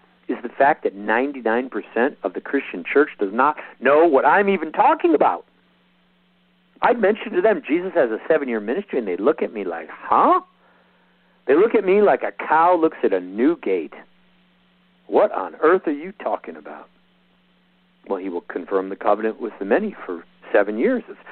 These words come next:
it's right in Daniel nine, verse twenty-seven. "Oh, no, no, that's just the Antichrist." It, how do you know it's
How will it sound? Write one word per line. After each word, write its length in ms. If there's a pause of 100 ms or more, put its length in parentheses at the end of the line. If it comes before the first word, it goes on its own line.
(120)
it's 180
right 300
in 160
Daniel 440
nine, 460
verse 240
twenty-seven. 560 (180)
"Oh, 120
no, 120
no, 180 (180)
that's 180 (100)
just 220
the 140
Antichrist." 680 (1400)
It, 200
how 180
do 80
you 160
know 320
it's 100